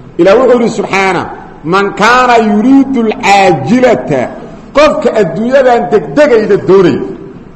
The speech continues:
hamigiisa iyo murugadiisa iyo fakarkiisuba waa adduunyo hel. "Cajalnaa lahu," waa u dedejaynaa, "fiiha," adduunyada dhexdeeda.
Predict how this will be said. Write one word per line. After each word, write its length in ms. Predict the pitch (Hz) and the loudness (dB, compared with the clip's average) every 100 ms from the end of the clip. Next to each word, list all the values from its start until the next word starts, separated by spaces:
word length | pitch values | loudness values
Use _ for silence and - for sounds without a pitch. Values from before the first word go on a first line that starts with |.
| - | -2
hamigiisa 720 | 277 285 262 226 220 196 214 | -2 0 -2 -4 -4 -4 -4
iyo 180 | 208 202 | -2 -2
murugadiisa 800 | 202 208 214 269 254 233 - 202 | -2 -2 2 2 2 -2 -4 -4
iyo 160 | 202 185 | -4 -2
fakarkiisuba 960 | 277 285 - 247 - 196 170 156 143 117 - - - | 0 0 0 -2 -2 -6 -6 -4 -4 -6 -10 -16 -4
waa 200 | 196 220 | 0 2
adduunyo 480 | 196 160 208 233 226 | 0 -2 -2 0 0
hel. 260 | - 143 - - - - - - - - - - - - | 0 -2 -2 -8 -16 -20 -20 -20 -20 -20 -20 -20 -14 -2
"Cajalnaa 720 | 220 294 127 285 285 247 226 | 0 0 2 2 2 2 4
lahu," 260 | 240 202 156 | 4 4 4
waa 120 | 185 254 | 2 0
u 120 | 269 | 0
dedejaynaa, 960 | 254 240 233 214 262 262 240 196 151 127 | 0 2 0 0 2 2 0 -4 -6 -6
"fiiha," 260 | 240 226 | -4 -2
adduunyada 380 | 214 160 202 180 | -4 -6 -4 -4
dhexdeeda. 300 | - 123 | -6 -8